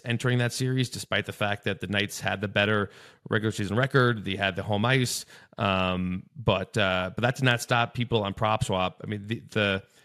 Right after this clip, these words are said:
besides the Bruins, um, and actually I would, you know, in terms of number of tickets sold, uh, the Oilers were the most.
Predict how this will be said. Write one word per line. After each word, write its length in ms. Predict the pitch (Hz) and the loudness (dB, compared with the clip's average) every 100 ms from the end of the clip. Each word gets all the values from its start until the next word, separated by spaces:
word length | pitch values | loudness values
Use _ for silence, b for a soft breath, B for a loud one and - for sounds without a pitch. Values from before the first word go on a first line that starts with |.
| b - | b -4
besides 400 | 113 143 160 123 | 2 4 4 0
the 80 | |
Bruins, 920 | 101 101 104 135 117 95 95 90 - b b b | -4 -2 6 6 6 2 -2 -4 -8 b b b
um, 440 | - 98 92 92 98 | -2 2 2 0 -2
and 140 | 123 | -2
actually 220 | 135 - | 0 0
I 80 | 120 | 2
would, 200 | 170 143 - | 0 -2 -4
you 100 | 127 | -2
know, 160 | 95 | -2
in 100 | 98 | -2
terms 220 | 120 143 120 | 0 2 2
of 80 | |
number 240 | 104 110 123 | 0 0 -2
of 80 | 117 | -2
tickets 300 | 131 113 - | -2 -2 -2
sold, 320 | 117 160 151 B B | 0 0 -2 B B
uh, 280 | - 98 98 | -2 0 2
the 120 | 98 | 2
Oilers 460 | 113 127 131 117 104 | 2 4 4 4 2
were 160 | 107 120 | 0 2
the 160 | 123 | 4
most. 440 | 127 98 98 - | 4 2 -2 -4